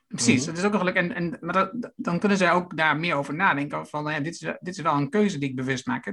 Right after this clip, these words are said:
Speaker 1: wat je zegt. Hè. Dus, eh, dus ik, ik, ik, ik,
Speaker 2: Zeker.
Speaker 1: ik moet hier blijven werken omdat mijn huis... En, en,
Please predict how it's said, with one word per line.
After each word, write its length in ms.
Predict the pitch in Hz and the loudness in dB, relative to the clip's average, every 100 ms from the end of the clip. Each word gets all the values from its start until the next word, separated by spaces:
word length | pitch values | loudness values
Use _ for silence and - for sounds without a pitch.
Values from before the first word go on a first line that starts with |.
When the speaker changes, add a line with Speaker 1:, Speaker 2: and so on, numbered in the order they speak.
| - | -12
Speaker 1:
wat 140 | 147 | -12
je 80 | 147 | -8
zegt. 220 | 143 147 | -6 -4
Hè. 80 | - | -6
Dus, 160 | - 160 | -10 -6
eh, 180 | 147 - | -6 -6
dus 180 | 143 147 | -10 -10
ik, 140 | 143 - | -10 -12
ik, 160 | - - _ | -20 -20 _
ik, 240 | 147 - _ | -8 -8 _
ik, 140 | 151 | -8
Speaker 2:
Zeker. 200 | 101 123 | -6 -10
Speaker 1:
ik 140 | - 160 | -6 -2
moet 160 | 175 | 0
hier 100 | 185 | 2
blijven 260 | 139 143 135 | 2 2 2
werken 300 | 156 190 180 | 2 2 0
omdat 460 | 160 156 160 160 - | -2 0 0 0 -8
mijn 240 | 147 147 | -6 -2
huis... 420 | 143 165 175 175 - | 4 4 4 0 -6
En, 320 | 160 - 113 | -10 -8 -8
en, 140 | 185 | -8